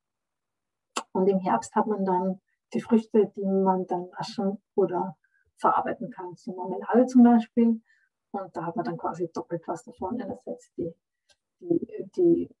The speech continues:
Insekten im Frühling und sie oder Vögel dann im Herbst. Hat auch eine sehr hübsche Herbstfärbung, ein sehr empfehlenswerter Strauch.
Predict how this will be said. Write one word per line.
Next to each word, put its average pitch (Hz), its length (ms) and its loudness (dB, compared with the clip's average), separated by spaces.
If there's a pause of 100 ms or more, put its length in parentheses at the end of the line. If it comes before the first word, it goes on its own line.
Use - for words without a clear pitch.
(100)
Insekten 269 420 4
im 226 80 6
Frühling 262 600 6
und 208 160 -6
sie 233 500 6
oder 359 340 -10
Vögel 370 380 0
dann - 200 -10
im 330 280 -14
Herbst. - 400 -14 (1000)
Hat 220 80 -6
auch 190 120 2
eine 214 140 4
sehr 196 200 -2
hübsche 220 260 -2
Herbstfärbung, 196 840 -10 (480)
ein 214 120 -20
sehr 196 140 -10
empfehlenswerter 220 500 -8
Strauch. - 320 -12